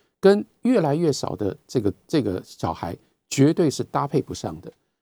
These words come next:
明明白白已经出现了这样的落差，可是呢，我们就刻意的，因为就找到了这样的一个借口，所以在这二十年的过程当中，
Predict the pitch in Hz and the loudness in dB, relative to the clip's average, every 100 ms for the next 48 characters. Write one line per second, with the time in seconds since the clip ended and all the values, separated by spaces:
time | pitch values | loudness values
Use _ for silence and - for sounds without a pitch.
0 | _ 185 247 262 226 196 175 120 151 190 | _ 4 6 6 2 0 0 2 0 -2
1 | 175 139 120 120 101 117 101 - 95 - | -2 -2 -2 -2 -2 -2 -4 -4 -10 -10
2 | _ _ - 104 139 120 120 - _ _ | _ _ -8 -4 0 0 -2 -6 _ _
3 | - 101 92 131 113 - _ _ _ - | -6 -2 -2 0 0 -2 _ _ _ -16
4 | - 254 220 151 131 156 120 - - _ | -4 2 4 4 2 -2 -2 -4 -10 _
5 | _ - 127 123 120 92 87 101 90 95 | _ -4 0 2 0 -4 -6 -4 -4 -6
6 | 85 90 - 92 - - _ _ _ - | -6 -6 -6 -6 -8 -10 _ _ _ 2
7 | 147 147 139 120 135 120 - - 147 - | 2 4 2 0 0 -2 -2 0 0 -2
8 | 95 85 - 98 95 90 92 90 101 | -6 -8 -8 -8 -8 -8 -8 -6 -8